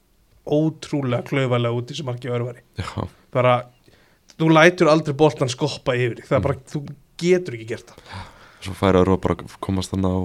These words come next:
Speaker 2: og taka skot, bara frábært finish hjá honum.
Speaker 1: Þetta er frábært slútt, en mistökin eru gerðar á undan.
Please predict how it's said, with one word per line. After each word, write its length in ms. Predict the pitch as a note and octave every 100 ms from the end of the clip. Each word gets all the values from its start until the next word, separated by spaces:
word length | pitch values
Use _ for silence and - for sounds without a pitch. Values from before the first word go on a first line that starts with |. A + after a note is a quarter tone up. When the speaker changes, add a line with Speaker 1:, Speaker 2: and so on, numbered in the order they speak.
| F2+
Speaker 2:
og 100 | -
taka 200 | G2 F#2+
skot, 460 | - B2+ B2+ - -
bara 120 | -
frábært 360 | - A2+ A2+
finish 260 | - C#3+ D3+
hjá 60 | D3
honum. 140 | C3+
Speaker 1:
Þetta 120 | A2+
er 120 | B2+ B2+
frábært 560 | D3+ D3+ D3+ D3+ A2+
slútt, 500 | - D3+ C3+ _ - - -
en 160 | C3+ B2+
mistökin 520 | D3+ C#3 - B2+ C3
eru 160 | C3+ C3
gerðar 360 | C3 C3+ C3 C3
á 40 |
undan. 240 | C3+ C3